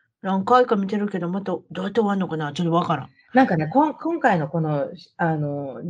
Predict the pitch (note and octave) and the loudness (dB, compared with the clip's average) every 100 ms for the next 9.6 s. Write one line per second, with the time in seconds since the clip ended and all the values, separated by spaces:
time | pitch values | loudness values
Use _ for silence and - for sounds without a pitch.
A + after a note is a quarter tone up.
0 | E3+ - _ _ - A3 A3+ A3 - B3+ | -10 -14 _ _ -10 -2 -2 -2 4 6
1 | A3+ A3+ A3 G#3+ A3+ A3+ F3+ B2+ C#3+ D3+ | 8 8 8 10 10 8 6 4 4 6
2 | C#3+ A#2+ C#3 D#3+ F#3+ C4+ F#3 A#2 - C#3 | 6 4 6 6 8 8 6 2 0 -2
3 | B2 A#3+ - D3+ C3 F3+ F3+ F#3 F3 C#3+ | 0 -2 -2 -4 4 6 6 6 6 4
4 | B2 B2+ C#3 D3 A2+ - - G3 F3 - | 0 2 4 2 -2 -4 4 6 6 6
5 | G#3 G3 D#3+ A3+ C#4 C#4 G#3+ F#3+ G3 G3+ | 4 6 6 6 8 6 6 6 4 2
6 | G#3+ A3+ C4+ D#3+ B3 A3+ A3 G3+ F#3+ G3 | 0 4 6 6 6 4 2 2 2 2
7 | F3 D#3 F3 E3 C3 B2+ - C3 - G#3+ | 2 2 2 -2 -6 -10 -10 -10 -4 2
8 | G#3+ D#3 D3 G#3+ E3+ D3 D#3+ D#3+ E3+ D3+ | 4 6 8 8 8 6 6 6 6 4
9 | - A#2 - A#2+ A#2 | 0 -12 -10 -8 -8